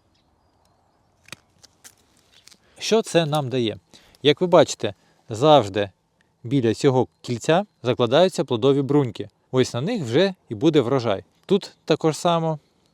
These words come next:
і тут також само. Також плодові бруньки, вони відрізняються від ростових. Бачите, ось такі вони,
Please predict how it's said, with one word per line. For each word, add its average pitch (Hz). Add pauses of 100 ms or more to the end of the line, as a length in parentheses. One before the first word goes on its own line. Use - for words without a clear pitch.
(140)
і 156
тут 123
також 113
само. 104 (220)
Також 127
плодові 135
бруньки, 160 (360)
вони 135
відрізняються 143 (380)
від 117
ростових. 113 (120)
Бачите, 143 (100)
ось 151
такі 135
вони, 104